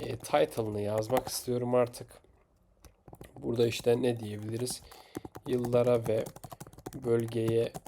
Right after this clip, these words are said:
göre sigara satışları gibi bir şey söyleyebiliriz. Sonrasında P L T nokta X label diyeceğim şöyle.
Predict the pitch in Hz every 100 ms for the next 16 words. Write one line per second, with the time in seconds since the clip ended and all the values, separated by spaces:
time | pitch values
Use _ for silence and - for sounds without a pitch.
0 | - - 110 104 101 110 151 - - -
1 | - - - - - - 120 117 104 113
2 | 143 - - - - - - - - -
3 | - - - - 110 110 117 107 113 127
4 | - - - - - 120 127 - 107 104
5 | 117 117 104 98 - - - - 113 -
6 | 113 110 127 - - - - - - -
7 | - 107 120 127 - 160 - - - 120
8 | - 120 123 123 107 107 107 113 113 120
9 | 123 120 127 120 123